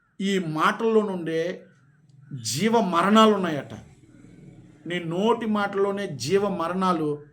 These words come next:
ఉన్నాయని, దాని యందు ప్రీతిపడువాడు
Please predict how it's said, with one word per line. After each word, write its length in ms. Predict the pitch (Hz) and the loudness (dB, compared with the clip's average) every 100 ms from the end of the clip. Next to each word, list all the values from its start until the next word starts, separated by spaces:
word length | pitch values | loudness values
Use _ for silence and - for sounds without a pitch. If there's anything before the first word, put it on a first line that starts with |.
| _ _ _ _ _ _ _ - | _ _ _ _ _ _ _ -4
ఉన్నాయని, 640 | 147 175 180 185 220 226 - _ _ _ _ _ _ _ _ _ _ _ _ _ | -2 2 2 2 0 -6 -14 _ _ _ _ _ _ _ _ _ _ _ _ _
దాని 400 | 160 170 190 214 | -6 0 4 4
యందు 200 | 220 214 | 2 0
ప్రీతిపడువాడు 1200 | 214 - 240 254 262 233 208 196 165 135 117 - | -4 0 0 0 0 0 2 0 0 -4 -8 -20